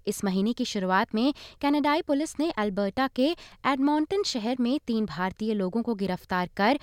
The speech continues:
उन पर आरोप लगाए हैं। वे बताते हैं कि वे जांच कर रहे हैं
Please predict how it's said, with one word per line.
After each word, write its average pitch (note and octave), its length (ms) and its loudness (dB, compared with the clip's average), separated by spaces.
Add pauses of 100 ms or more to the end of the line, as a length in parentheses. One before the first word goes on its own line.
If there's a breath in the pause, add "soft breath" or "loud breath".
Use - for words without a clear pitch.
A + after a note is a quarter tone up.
(260 loud breath)
उन G#3 120 4
पर - 300 -2
आरोप G3 320 0
लगाए E3+ 260 -2
हैं। D#3 240 -2 (240)
वे A3 100 4
बताते G3+ 400 -2
हैं A#3+ 300 0 (240 loud breath)
कि C4+ 100 4
वे D4 120 4
जांच B3 320 2
कर C4+ 180 0
रहे A#3 260 0
हैं A#3 200 0